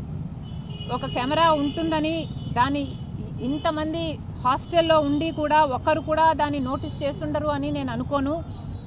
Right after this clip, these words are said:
ఒకవేళ షవర్ లోపల ఇన్విజిబుల్‌గా పెట్టినా, షవర్లో నీళ్లు పడినప్పుడు అది బ్లర్ అయిపోతుంది, అది సాధ్యం కాకపోవచ్చు.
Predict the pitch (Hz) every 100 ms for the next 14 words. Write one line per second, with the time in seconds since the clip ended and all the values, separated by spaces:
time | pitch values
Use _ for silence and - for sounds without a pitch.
0 | - 233 269 294 311 - 254 302 330 302
1 | 311 311 269 277 302 285 311 302 302 262
2 | 233 302 302 330 330 - - - - -
3 | - - 254 302 320 302 277 330 302 294
4 | 285 285 311 294 233 214 262 320 320 302
5 | 294 285 294 320 - - 392 - - -
6 | - - - - 214 240 330 254 311 311
7 | - - - - 247 254 311 294 208 311
8 | -